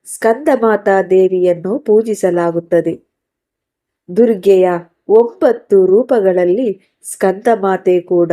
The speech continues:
ಒಬ್ಬರಾಗಿದ್ದಾರೆ. ಸ್ಕಂದಮಾತೆಯ ಪೂಜಾ ವಿಧಾನ ಮತ್ತು ಆರತಿಯ ಕುರಿತ ಮಾಹಿತಿ,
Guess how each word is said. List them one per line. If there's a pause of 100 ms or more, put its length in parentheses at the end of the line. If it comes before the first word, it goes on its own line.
ಒಬ್ಬರಾಗಿದ್ದಾರೆ. (1000)
ಸ್ಕಂದಮಾತೆಯ (560)
ಪೂಜಾ
ವಿಧಾನ
ಮತ್ತು
ಆರತಿಯ
ಕುರಿತ
ಮಾಹಿತಿ,